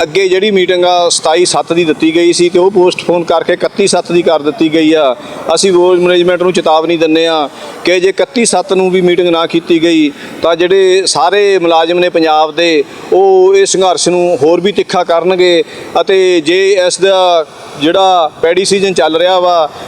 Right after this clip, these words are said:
ਜੇ ਕੰਮ ਦਾ ਜਾਂ ਕੋਈ, ਅ, ਕਿਤੇ ਸਪਲਾਈ ਬਹਾਲ ਨਹੀਂ ਹੁੰਦੀ ਅਤੇ ਮੁਲਾਜ਼ਮ ਆ ਜਿਹੜੇ ਆਪਣੇ ਸੰਘਰਸ਼ ਨੂੰ ਤੇਜ਼ ਕਰਦੇ ਆ ਅਤੇ ਕੰਮ ਇਸ 'ਚ ਰੁਕਾਵਟ ਪੈਂਦੀ ਆ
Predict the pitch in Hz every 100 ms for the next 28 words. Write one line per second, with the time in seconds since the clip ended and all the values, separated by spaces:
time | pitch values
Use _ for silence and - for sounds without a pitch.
0 | - 156 190 190 147 170 175 185 190 185
1 | 175 165 147 180 165 180 185 185 156 -
2 | - - - 165 175 165 175 214 - 180
3 | 170 175 175 175 156 - - 147 175 170
4 | 156 208 190 175 185 170 151 - - 170
5 | 196 185 175 165 180 190 185 180 190 196
6 | 180 - - - 165 185 175 185 190 170
7 | 175 170 175 165 180 170 160 180 180 170
8 | 147 - - 165 180 175 180 185 175 190
9 | 156 160 170 175 185 175 170 175 170 156